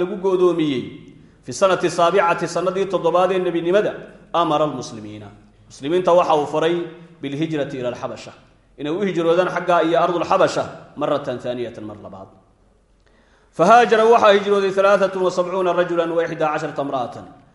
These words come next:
ولحق بهم، waxaana ku biiray muhaajiriinta مسلم اليمن، muslimiintii reer Yamaneed.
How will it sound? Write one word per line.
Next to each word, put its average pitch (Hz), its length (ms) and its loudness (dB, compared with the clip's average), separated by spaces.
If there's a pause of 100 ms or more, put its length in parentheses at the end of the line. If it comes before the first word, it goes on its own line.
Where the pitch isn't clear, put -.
(140)
ولحق 165 680 0
بهم، 135 380 -6
waxaana 156 400 0
ku 240 120 -4
biiray 147 480 0
muhaajiriinta 139 1080 -4
مسلم 151 340 -10
اليمن، 110 360 -14 (200)
muslimiintii 160 960 -8
reer 104 240 -18
Yamaneed. 64 240 -20